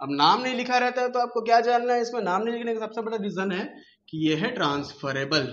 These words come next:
मतलब आप इसको ट्रांसफर कर सकते हो। जैसे मान लीजिए मैंने खरीदा, ठीक है, मैंने पाँच हजार का खरीदा, अब मुझे इंस्टेंट में चाहिए था, मैं जाके पोस्ट ऑफिस को दे नहीं सकता ना भाई कि आप मुझे मेरा पैसा वापस करो। आपने तो एक टाइम के लिए लिया हुआ है, मैच्योरिटी के लिए।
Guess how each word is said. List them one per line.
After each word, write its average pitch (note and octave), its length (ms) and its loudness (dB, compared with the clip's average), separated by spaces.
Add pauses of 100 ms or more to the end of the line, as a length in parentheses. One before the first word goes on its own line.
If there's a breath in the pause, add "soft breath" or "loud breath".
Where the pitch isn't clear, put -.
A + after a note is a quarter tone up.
(1400)
मतलब G#3 680 2
आप G3+ 300 2
इसको G3 360 2
ट्रांसफर E3+ 480 -2
कर E3+ 160 -2
सकते D3+ 280 -6
हो। D3 60 -2
जैसे D3 240 0
मान F#3+ 200 0
लीजिए F#3+ 200 -2
मैंने F3 320 2
खरीदा, D#3 360 -2 (460 loud breath)
ठीक G#3+ 180 0
है, F#3 60 0
मैंने F3+ 240 0
पाँच D3 220 -2
हजार E3 260 2
का D#3+ 80 0
खरीदा, D#3 340 0 (340 loud breath)
अब E3+ 60 -2
मुझे F#3 260 2
इंस्टेंट G3 340 2
में F#3+ 80 2
चाहिए F3 240 2
था, F3 100 -2
मैं E3 140 2
जाके D3 320 2 (360)
पोस्ट E3 420 -2
ऑफिस F#3+ 200 2
को G3 100 -4
दे F3 120 2
नहीं A3+ 120 0
सकता E3+ 320 0
ना C4 100 2
भाई A#3+ 180 2
कि G#3 100 2
आप F#3 120 4
मुझे F3+ 200 0
मेरा E3+ 180 2
पैसा D#3+ 260 2
वापस F3 380 2
करो। E3 180 -2 (300 loud breath)
आपने D3+ 240 -2
तो F#3 100 -2
एक F3+ 120 -6
टाइम G#3 240 4
के A#3+ 100 -2
लिए A#3 100 2
लिया A3 200 4
हुआ F#3 200 4
है, F#3 60 4
मैच्योरिटी E3 520 0
के E3 80 -8
लिए। D#3+ 160 -4